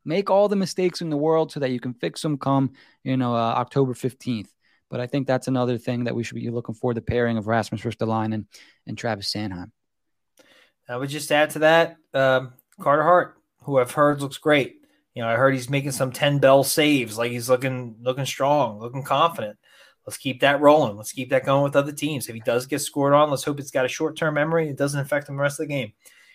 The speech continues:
Speaker 2: You know, he knows he's got a new defense in front of him. You know, so, um, I mean, he's paramount to this team really turning things around. And one last thing from me, um, what, what did you think about Ryan Ellis following Provorov around?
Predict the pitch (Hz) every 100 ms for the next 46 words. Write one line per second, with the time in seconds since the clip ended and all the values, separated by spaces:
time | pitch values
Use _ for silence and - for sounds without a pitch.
0 | - 117 117 127 139 147 165 143 139 131
1 | 139 127 127 - 127 120 120 127 123 120
2 | 117 - - - _ _ 127 123 127 -
3 | 123 127 131 123 139 135 135 - - -
4 | 151 151 - 156 151 131 123 - - 127
5 | 131 - 143 143 131 120 _ _ _ -
6 | 131 139 135 143 139 143 131 127 135 143
7 | 151 143 _ _ _ _ _ _ - 135
8 | 131 123 - - - - _ - 135 151
9 | 165 160 180 170 160 151 175 202 175 151
10 | 151 151 143 - _ _ _ _ - -
11 | - 147 170 180 160 180 190 185 196 185
12 | 175 170 160 143 156 147 147 156 131 -
13 | 151 139 139 123 143 139 123 117 110 120
14 | 117 117 110